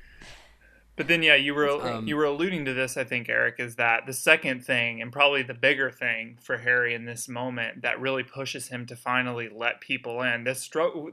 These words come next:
Speaker 1: it's really been the struggle of the book. Um, it's, like, been an overall narrative of the book, um, is he starts to think about, um, Dumbledore and how his
Speaker 2: Yes.
Speaker 1: biggest problem with Dumbledore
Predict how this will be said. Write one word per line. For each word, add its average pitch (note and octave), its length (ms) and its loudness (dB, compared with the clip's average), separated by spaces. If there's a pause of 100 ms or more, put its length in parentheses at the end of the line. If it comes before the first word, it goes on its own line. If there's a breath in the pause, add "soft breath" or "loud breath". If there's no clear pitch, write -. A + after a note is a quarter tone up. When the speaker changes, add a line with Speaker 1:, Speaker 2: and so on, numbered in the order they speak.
(100)
Speaker 1:
it's - 180 -10
really C4 220 0
been G#3 180 -2
the G3+ 60 -6
struggle C#3 480 -2
of A#2+ 120 -2
the B2 80 -6
book. B2 440 -4 (120)
Um, A#2+ 300 0
it's, A2+ 160 -10
like, B2 220 2
been B2+ 180 4
an B2 140 0
overall B2 480 0
narrative A#2 560 0
of A#2 100 -8
the A#2 60 -12
book, A#2 340 -6 (380 soft breath)
um, A2+ 560 -4 (400)
is - 320 -2 (400)
he C3+ 200 -12
starts B2+ 580 0
to D3 100 -12
think B2+ 340 -4
about, A#2 580 -2
um, A2+ 500 -6 (140)
Dumbledore C3+ 600 0 (120)
and A#2 460 -4 (320 soft breath)
how A#2+ 460 -2 (200)
his F#2+ 140 -6 (140)
Speaker 2:
Yes. A#2+ 60 -8
Speaker 1:
biggest B2 320 2
problem C3+ 380 2
with C3 160 -8
Dumbledore B2 720 -2